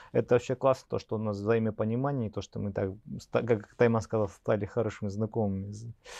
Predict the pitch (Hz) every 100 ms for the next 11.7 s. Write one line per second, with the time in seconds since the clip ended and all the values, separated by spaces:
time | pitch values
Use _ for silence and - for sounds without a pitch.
0 | - - - - - 147 143 - _ -
1 | 139 180 185 196 135 - - 202 208 180
2 | 156 - - - 120 113 101 - 143 101
3 | 135 117 117 - 143 120 165 156 123 110
4 | 101 117 127 127 98 95 - _ _ _
5 | _ _ 120 131 135 131 135 - 131 143
6 | 135 - 107 - - 170 127 117 113 143
7 | 156 - 98 - 113 120 113 107 110 107
8 | 107 127 135 107 107 104 - 113 113 104
9 | 117 117 107 104 104 107 104 104 104 104
10 | 107 120 113 - - - - - - -
11 | 127 127 131 123 107 113